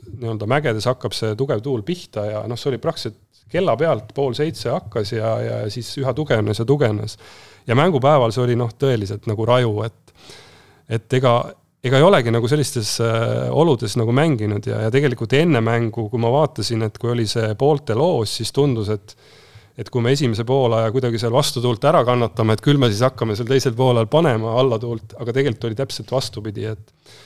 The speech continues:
et seal mingid pallid konkreetselt, mis välja läksid, äh, siis pallipoisid pidid veel sada meetrit jooksma, kuna kõrval oli ka väljak ja noh, lihtsalt see tuul kandis ja kandis seda palli minema, et,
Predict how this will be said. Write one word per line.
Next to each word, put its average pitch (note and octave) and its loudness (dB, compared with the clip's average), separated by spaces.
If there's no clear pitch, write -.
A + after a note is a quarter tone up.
et A2 -8
seal A2+ 0
mingid D3 2
pallid D3 2
konkreetselt, C3+ 0
mis A2+ -4
välja C3 2
läksid, A#2 -2
äh, A2+ -2
siis A2 -8
pallipoisid A#2 0
pidid A#2+ -4
veel C#3+ 0
sada C#3+ 2
meetrit A#2 -2
jooksma, D3+ 0
kuna A#2 2
kõrval C3 4
oli B2+ -2
ka F3 2
väljak C#3 2
ja B2 0
noh, A#2+ 0
lihtsalt C3 -4
see - -6
tuul C#3 0
kandis A#2 0
ja A2+ -4
kandis B2 -2
seda A2 -4
palli A#2+ -2
minema, A2 -4
et, - -18